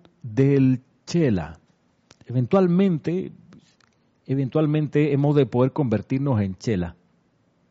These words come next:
En chela, es decir, discípulo aceptado por un maestro ascendido en colaboración concreta, práctica, directa con un gurú, maestro ascendido.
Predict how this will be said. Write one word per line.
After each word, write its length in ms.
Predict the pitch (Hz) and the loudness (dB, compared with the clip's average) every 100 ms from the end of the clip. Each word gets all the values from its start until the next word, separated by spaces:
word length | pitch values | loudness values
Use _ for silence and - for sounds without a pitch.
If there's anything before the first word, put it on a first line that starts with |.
| _ _ _ _ _ _ | _ _ _ _ _ _
En 140 | 117 113 | -8 -4
chela, 280 | 113 87 | -2 -2
es 40 | 92 | -2
decir, 380 | 104 - 135 123 | -4 -2 -2 0
discípulo 520 | 120 - 131 135 131 | -2 -2 -2 2 2
aceptado 640 | 117 110 - 120 120 117 | 2 -2 -4 -2 0 0
por 160 | 113 110 | -2 -2
un 140 | 107 | -2
maestro 320 | 104 104 - | -2 -4 -8
ascendido 640 | 104 98 92 113 123 127 - | -12 -10 -8 -6 -2 -2 -2
en 160 | 123 | -6
colaboración 800 | 113 131 117 117 113 - 156 151 123 | 0 2 4 4 2 0 -2 -2 -4
concreta, 880 | - 123 107 - 131 147 151 147 147 | -4 -4 -4 -6 -2 0 0 -2 -6
práctica, 800 | 131 127 127 135 123 139 131 123 | -6 -2 0 -2 -6 -12 -8 -6
directa 500 | 107 101 110 - 117 | -4 -4 -4 -4 -8
con 300 | 98 107 104 | -4 -4 -2
un 200 | 110 110 | -4 -4
gurú, 440 | 107 117 135 127 - _ _ _ _ | -2 0 0 0 -8 _ _ _ _
maestro 560 | - 101 101 107 - 113 | -6 -2 -2 -2 -4 -6
ascendido. 600 | 98 101 90 92 82 73 | -4 -8 -8 -6 -8 -10